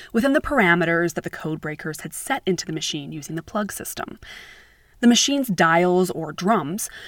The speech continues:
would cycle through thousands upon thousands of cipher options. If the right setting combination was found,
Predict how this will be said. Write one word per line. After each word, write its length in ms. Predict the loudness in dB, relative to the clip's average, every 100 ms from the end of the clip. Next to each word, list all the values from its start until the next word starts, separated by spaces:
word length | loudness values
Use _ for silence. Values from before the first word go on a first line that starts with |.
| 0
would 120 | 2 2
cycle 420 | 2 0 -2 -6
through 300 | 0 0 0
thousands 720 | -2 -4 0 0 0 -2 -2 -2
upon 480 | -4 0 2 2
thousands 720 | 0 -4 -2 0 0 -2 -6 -8
of 100 | -10
cipher 400 | -8 -6 -6 -6
options. 640 | -4 -4 -4 -6 -8 -10 -12 -18 -20 -20 _ _
If 200 | 0 2
the 100 | 0
right 300 | 0 -2 -4
setting 440 | 0 2 4 2
combination 640 | 2 2 2 2 2 0
was 140 | -4 -8
found, 480 | -6 -4 -6 -8